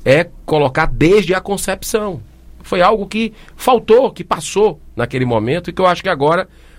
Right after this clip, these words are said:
a justiça será feita. Então, a senadora Selma tem essa grande missão. É, acredito que ela vai, é, pesquisar, ouvir cientistas, ouvir,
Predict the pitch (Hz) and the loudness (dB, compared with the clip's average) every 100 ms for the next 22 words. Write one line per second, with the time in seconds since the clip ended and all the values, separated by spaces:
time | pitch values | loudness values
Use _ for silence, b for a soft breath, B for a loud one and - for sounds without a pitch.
0 | b 135 160 - - 180 185 185 190 180 | b 0 0 -4 -2 -2 -2 -2 -2 -2
1 | - 95 113 156 175 B B B 131 156 | -2 -4 -2 0 0 B B B -2 0
2 | 170 165 139 143 135 - 123 123 131 123 | 0 0 0 0 -2 -2 -2 0 -2 -2
3 | 123 117 113 135 131 113 101 - 120 156 | -2 -4 0 0 0 -2 -6 -4 -2 -2
4 | 156 B B B - - 110 113 110 110 | -6 B B B -8 -4 0 0 2 2
5 | 123 131 135 98 131 143 123 127 120 110 | 2 0 -2 0 0 0 -4 -2 -2 -2
6 | 98 113 107 90 b b b - - 101 | 0 0 0 -2 b b b -16 -6 -6
7 | - 139 127 - 123 85 104 120 123 123 | 0 0 0 -4 -4 -2 0 2 2 0
8 | 131 b b 143 143 127 95 123 156 151 | -6 b b -2 0 0 -2 -2 -2 -2
9 | - 131 104 - 110 117 117 - 117 113 | -2 -2 -2 -6 -4 -4 -4 -4 -6 -2
10 | 147 120 101 139 151 | -2 -2 -2 0 0